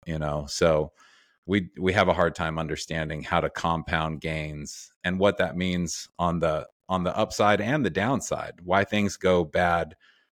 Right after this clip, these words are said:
really fast. And that's where my, that's where my heart and my head go to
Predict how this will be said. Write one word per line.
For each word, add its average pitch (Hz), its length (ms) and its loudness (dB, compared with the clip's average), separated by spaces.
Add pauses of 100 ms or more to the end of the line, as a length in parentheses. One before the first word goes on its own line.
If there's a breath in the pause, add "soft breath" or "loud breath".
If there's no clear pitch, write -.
(120)
really 95 320 2
fast. - 800 -6
And 104 120 -2
that's 127 200 2
where 117 80 6
my, 95 380 2 (120)
that's 123 200 4
where 117 100 0
my 95 220 2
heart 98 540 2 (160)
and 127 280 2
my 87 160 4
head 78 320 0
go 85 220 2
to 78 500 0